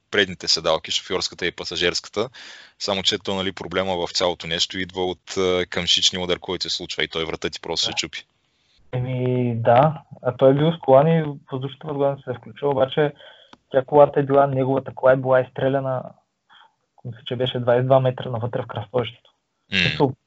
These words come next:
Speaker 2: буквално е преминал през кръстовището от спряло положение. То добре, че тия хора, тия, тия хора, които пресичаха, пък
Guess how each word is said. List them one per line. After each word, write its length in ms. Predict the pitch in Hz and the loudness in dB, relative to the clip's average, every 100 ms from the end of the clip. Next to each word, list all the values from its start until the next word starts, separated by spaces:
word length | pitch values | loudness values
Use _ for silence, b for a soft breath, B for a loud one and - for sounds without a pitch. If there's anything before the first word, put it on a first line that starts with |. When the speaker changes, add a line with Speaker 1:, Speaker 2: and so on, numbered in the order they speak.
| 147 | -10
Speaker 2:
буквално 460 | 143 143 139 147 | -8 2 6 6
е 80 | 180 | 6
преминал 320 | 175 160 160 | 4 2 0
през 140 | 151 139 | -2 -6
кръстовището 600 | 123 120 120 113 - - | -8 -6 -4 -4 -8 -18
от 100 | 110 - | -18 -4
спряло 300 | 123 120 117 | 4 4 4
положение. 460 | 113 107 107 101 101 B B - | -4 -6 -6 -6 -10 B B -2
То 100 | 127 | 2
добре, 260 | 135 151 | 4 4
че 120 | 156 - | 2 0
тия 120 | 170 | 0
хора, 280 | 165 170 165 - | 4 4 2 -6
тия, 160 | 151 151 - _ _ | -8 -8 -10 _ _
тия 120 | - | -8
хора, 200 | 131 143 139 | 0 0 0
които 180 | 147 - | -4 -8
пресичаха, 460 | 120 135 - - | -10 -8 -10 -10
пък 120 | 143 | -14